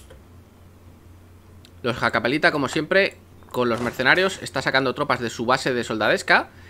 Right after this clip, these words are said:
y no de la nuestra, lo cual es bueno. Adelante, señores. Shrewsbury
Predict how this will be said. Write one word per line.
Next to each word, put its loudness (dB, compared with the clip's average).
y -4
no 2
de 2
la 2
nuestra, 0
lo -12
cual -4
es -6
bueno. -6
Adelante, -4
señores. 0
Shrewsbury -2